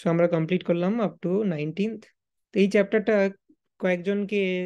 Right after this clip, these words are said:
এক্সারসাইজ দিয়েছিলাম আমরা যে পুরো চ্যাপ্টারটা মুখস্থ করতে। তো আশা করি তোমাদের মনে পড়ছে, অনেকে মুখস্থ করেছিলেন এই চ্যাপ্টারটা। তো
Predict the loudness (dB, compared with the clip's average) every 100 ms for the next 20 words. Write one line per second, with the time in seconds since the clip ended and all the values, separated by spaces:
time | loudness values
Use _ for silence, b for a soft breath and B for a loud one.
0 | -6 -8 -6 -2 -2 0 -2 -2 -4 -6
1 | -4 -4 -4 -4 -6 -4 -4 -2 -4 -4
2 | -4 -4 -4 -4 -6 -6 -6 -2 -2 -4
3 | -14 _ _ _ _ _ _ -4 -2 0
4 | 0 0 2 2 0 -2 0 -2 -4 -10
5 | -12 _ _ -8 -6 -4 -4 -6 -10 -2
6 | -2 0 -2 -2 -2 -4 -4 -6 -8 -10
7 | _ _ _ _ _ _ _ _ -20 -20
8 | b b b _ _ 0